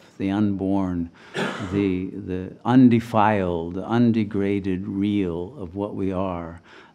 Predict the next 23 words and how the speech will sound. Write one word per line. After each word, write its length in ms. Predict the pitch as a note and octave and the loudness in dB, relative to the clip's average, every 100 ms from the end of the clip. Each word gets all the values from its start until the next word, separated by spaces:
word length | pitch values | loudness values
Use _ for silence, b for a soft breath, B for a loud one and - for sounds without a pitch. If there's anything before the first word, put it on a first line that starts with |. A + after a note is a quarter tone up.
| - | -16
that 420 | F2 F#2 F#2+ - | -8 -2 -2 -2
reawakens 1000 | G#2+ G#2+ G2+ F#2+ G2+ G2+ F#2 F2+ F2 - | -2 0 0 0 -2 -4 -6 -4 -6 -12
to 200 | - F2 | -10 -8
its 200 | F2 - | -8 -10
own 240 | F#2 F2+ | -8 -4
nature 480 | F2+ F#2 F#2 F2+ - - B B | -4 -6 -8 -14 -14 -18 B B
and 220 | - F2+ F2+ | -4 -2 2
then 180 | A2 | 2
is 220 | A2+ G2 G#2+ | 2 2 2
able 340 | A2+ G#2+ G#2+ | 2 2 -2
to 180 | G#2 G#2 | -4 -4
live 520 | F#2+ G2 C3 C3+ G2+ | -2 2 4 4 4
in 220 | F2+ F#2 | 0 0
the 120 | F2+ | 0
world 680 | F2 F#2 F2 F2+ F2+ F2+ F#2 - B B - | -2 -2 -2 -2 -4 -6 -10 -18 B B -4
without 760 | G2+ G2+ A#2 A#2+ B2 - D#3+ | -2 0 2 4 4 0 -8
judgments, 960 | A2 A2+ A#2+ B2 A2+ C#3 C3+ B2+ B2 - | -2 4 4 4 4 6 8 8 6 0
without 360 | A2 G2 G2+ - | 0 0 0 -4
projections, 1300 | G#2 F#2 B2 B2 B2 - A#2 A#2 A2+ A2+ A2 A2 C3+ | -8 -2 2 0 0 -2 4 6 8 6 4 0 -6
without 800 | A2+ G2+ G2 G2+ G#2+ A2+ A#2 | -4 -4 -2 -2 0 0 0
the 100 | A2+ | -2
defilement, 1000 | F#2 G2+ - G#2+ A2 G#2+ G#2 G2+ G2 F#2+ | -2 -4 -2 2 4 2 2 2 0 -4
uh, 40 | F3+ | -6